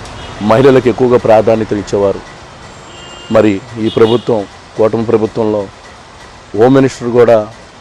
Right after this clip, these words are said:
అనిత గారు కూడా ఒక మహిళ అయినది. ఆమె దీని పట్ల సరైన రీతిగా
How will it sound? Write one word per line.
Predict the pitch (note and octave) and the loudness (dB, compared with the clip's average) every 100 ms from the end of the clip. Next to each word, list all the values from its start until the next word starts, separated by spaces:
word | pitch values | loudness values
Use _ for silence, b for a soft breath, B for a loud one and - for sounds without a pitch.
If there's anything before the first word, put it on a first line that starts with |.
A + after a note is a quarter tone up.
| - | -10
అనిత | G#2 G#2+ A2+ | -6 0 2
గారు | A2 G#2+ | 2 2
కూడా | G#2 G#2 G2+ G2 - - - G#2+ | 0 -2 -4 -8 -20 -20 -18 -14
ఒక | G2 | -8
మహిళ | F#2+ G2 A2 | -6 0 2
అయినది. | G#2+ G#2 G2+ - - - - - - - - - A2+ | 2 0 -6 -12 -20 -20 -20 -20 -20 -20 -20 -10 -2
ఆమె | A2 G#2 G2 - - - | 0 0 -2 -10 -20 -4
దీని | A#2 G#2+ | -2 0
పట్ల | A2 G#2+ C#3 G#2+ G2 - - - - - - | 0 0 2 2 0 -12 -20 -20 -20 -12 -2
సరైన | G#2+ A#2+ A2+ G2+ | 2 4 2 0
రీతిగా | A2+ A2+ A2 G#2 | -2 -2 2 2